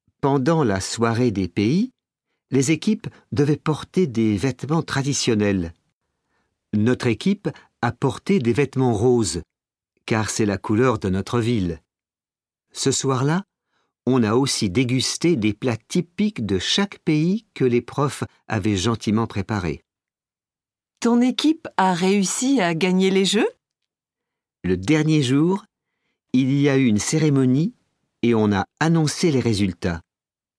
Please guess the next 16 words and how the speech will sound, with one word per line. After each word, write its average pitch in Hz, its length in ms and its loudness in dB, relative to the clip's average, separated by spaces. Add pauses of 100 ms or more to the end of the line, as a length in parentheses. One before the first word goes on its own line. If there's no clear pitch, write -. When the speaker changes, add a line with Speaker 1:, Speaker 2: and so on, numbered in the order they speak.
(540)
Speaker 1:
Notre 123 260 0
équipe 139 440 -2
a 110 120 0
fini 127 680 0
cinquième. 110 760 -2 (960)
Pas - 140 -2
mal 92 180 0
du 170 180 -2
tout. 247 260 0 (1160)
Mais 147 140 4
pour 151 200 -2
moi, 196 220 2 (480)
la 135 180 2
plus 127 200 -2
grande 175 360 0
réussite 170 640 -2